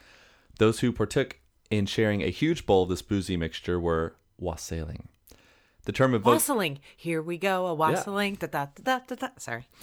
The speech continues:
Speaker 1: The term evolved to describe a custom of begging for booze around Christmas, a
Speaker 2: Oh, I
Speaker 1: time
Speaker 2: like
Speaker 1: when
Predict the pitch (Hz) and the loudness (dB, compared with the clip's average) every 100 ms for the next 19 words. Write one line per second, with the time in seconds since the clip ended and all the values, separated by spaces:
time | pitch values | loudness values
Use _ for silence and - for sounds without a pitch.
0 | - - - - - - 127 143 147 151 | -16 -10 -8 -10 -12 0 2 4 4 6
1 | 120 107 113 113 - 107 98 - 107 110 | 6 4 2 -2 2 2 2 0 0 0
2 | 104 95 85 98 98 104 - 90 95 107 | 0 -2 2 0 2 -2 -2 0 2 0
3 | 101 80 80 - - - 107 - - _ | 0 -4 -4 -8 -10 -8 -8 -10 -18 _
4 | _ - - - 107 104 101 101 95 | _ -2 2 4 4 2 0 0 0